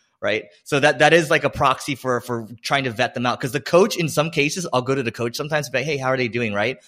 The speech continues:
And in some cases in the past, like, "Hey, I'm not sure they're gonna figure it out."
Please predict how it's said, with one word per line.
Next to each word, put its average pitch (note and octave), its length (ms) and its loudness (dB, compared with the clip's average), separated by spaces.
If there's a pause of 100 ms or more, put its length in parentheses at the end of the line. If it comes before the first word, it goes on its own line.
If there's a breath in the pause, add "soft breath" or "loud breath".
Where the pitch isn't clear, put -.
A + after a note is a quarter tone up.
(180 soft breath)
And C#3 100 0
in C3 60 0
some D#3 160 -6
cases D#3+ 240 0
in A#2+ 80 -6
the B2 40 0
past, A#2+ 160 2
like, A2 120 -8
"Hey, A#2 160 -4
I'm G#2+ 100 -4
not G#2+ 160 -6
sure A2 140 -10
they're G2+ 100 -8
gonna F#2+ 160 -6
figure F#2 240 -10
it F2+ 80 -8
out." F2 280 -6